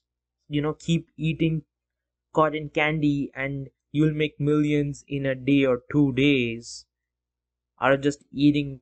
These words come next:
cotton candy, you're living in a fantasy. Because progress only happens when you go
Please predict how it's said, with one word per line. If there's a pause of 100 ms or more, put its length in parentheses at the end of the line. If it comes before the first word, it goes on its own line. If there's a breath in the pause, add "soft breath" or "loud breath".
(140)
cotton (120)
candy, (680)
you're
living
in
a
fantasy. (1800)
Because (260)
progress
only
happens
when
you
go